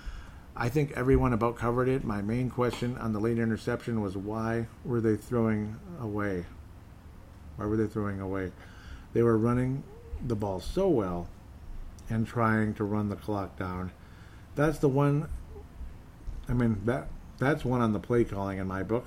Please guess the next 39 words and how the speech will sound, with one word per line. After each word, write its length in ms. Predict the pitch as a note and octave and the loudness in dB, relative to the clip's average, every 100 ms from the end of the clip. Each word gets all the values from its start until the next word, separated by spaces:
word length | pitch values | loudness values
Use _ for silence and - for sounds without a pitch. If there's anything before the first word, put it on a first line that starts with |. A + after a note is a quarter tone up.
| - | -8
Cousins 440 | - B2+ B2 A#2 G#2 | 0 2 2 -2 -6
still 220 | - B2 | 0 2
struggling 420 | A2 - A2+ A2 G2+ | 2 2 2 2 2
in 80 | |
big 220 | F#2 G#2+ G#2+ | 2 2 4
moments, 340 | G#2 G#2+ F#2+ | 2 2 -2
trying 360 | - A#2 A#2 A2 | 0 2 2 0
to 80 | |
think 340 | - A2+ G#2+ - | -2 0 0 0
of 120 | A2 | -4
a 60 | F#2+ | -2
game 320 | G#2+ G#2 G2+ | 0 -2 -2
since 440 | - B2+ A2 - | -6 -4 -4 -2
he's 160 | A2 G#2 | -4 -2
been 340 | A2 G2+ G2 - - - - | -2 -2 -4 -8 -14 -14 2
with 200 | B2+ A2+ | 2 4
us 220 | A2+ G#2 | 2 2
where 220 | A2 A2 A2+ | 4 4 4
he 40 | |
actually 440 | A2+ A#2 - A2 | 2 -2 2 2
led 200 | G#2 A2 | 4 4
the 60 | G#2 | 2
team 320 | - A2 A2 | 2 2 2
in 80 | G#2 | 2
a 60 | F#2 | 0
big 240 | G#2 G2+ | 0 0
game 320 | A2+ B2 G#2 - - - - - - - | -2 0 -4 -8 -12 -10 -10 -12 -16 -6
at 120 | A2+ | -2
a 40 | G#2+ | -2
crucial 380 | - B2 - A2 | 2 0 2 -2
time 340 | A#2 A2+ A#2+ | 0 0 0
in 160 | D3 C#3 | 2 4
the 80 | A2 | 4
game. 260 | G2+ G2 | 2 0
I'm 140 | A#2 A2+ | 0 0
still 240 | - C3+ | 6 4
trying 460 | C3 B2+ A#2 A2 G#2 | 4 -2 2 2 2
to 80 | G#2+ | -2
think. 340 | C3+ A#2 | -2 -2